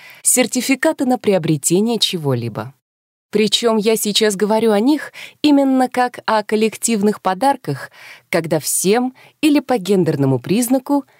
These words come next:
презентуется или дается в награду одно и то же. С моей точки зрения, это самый неудачный вариант. С одной стороны,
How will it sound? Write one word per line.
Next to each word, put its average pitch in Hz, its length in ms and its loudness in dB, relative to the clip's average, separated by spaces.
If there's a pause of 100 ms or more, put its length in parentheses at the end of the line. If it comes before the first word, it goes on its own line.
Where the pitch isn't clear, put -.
(160)
презентуется 269 920 0
или 254 320 -2
дается 196 580 2
в 143 60 0
награду 220 580 0
одно 160 420 0
и 202 160 -6
то 143 220 -2
же. 123 280 -6 (480)
С - 140 -4
моей 139 360 0
точки 151 360 -2
зрения, 208 560 0
это 233 380 0
самый 220 480 -2
неудачный 180 680 0
вариант. 151 560 -2 (720)
С - 140 0
одной 165 360 0
стороны, 123 640 -2